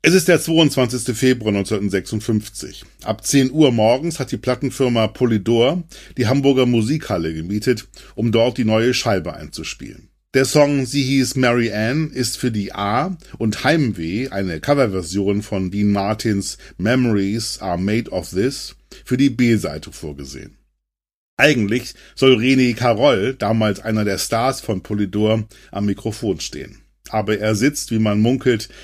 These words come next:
wegen Trunkenheit am Steuer im Knast. Und so muss eins der Nachwuchstalente ran,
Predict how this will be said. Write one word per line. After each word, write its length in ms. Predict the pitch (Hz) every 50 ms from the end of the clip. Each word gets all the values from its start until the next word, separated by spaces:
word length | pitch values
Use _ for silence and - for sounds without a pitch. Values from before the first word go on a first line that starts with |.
| - -
wegen 260 | - 120 113 110 113 -
Trunkenheit 840 | - - 135 139 131 - 123 104 107 104 104 107 107 - - - -
am 160 | 120 117 113
Steuer 480 | - - - 87 80 78 73 69 - - _ -
im 120 | 120 123
Knast. 440 | - - - 78 - - - - - _ _ _ _ _ _ _ _ _ _ _ _ _ _ _ _ _ _ _ _ _ _ _ _ _ _ _ - - - - - - - _
Und 160 | - 285 262
so 120 | 262 151 143
muss 220 | 151 175 160 -
eins 300 | - 131 143 160 160 -
der 440 | - 160 143 143 139 135 131 120 107
Nachwuchstalente 1120 | 110 120 123 139 143 117 113 117 110 98 - - - - 104 90 80 80 80 - 98 90 80
ran, 220 | 65 - - -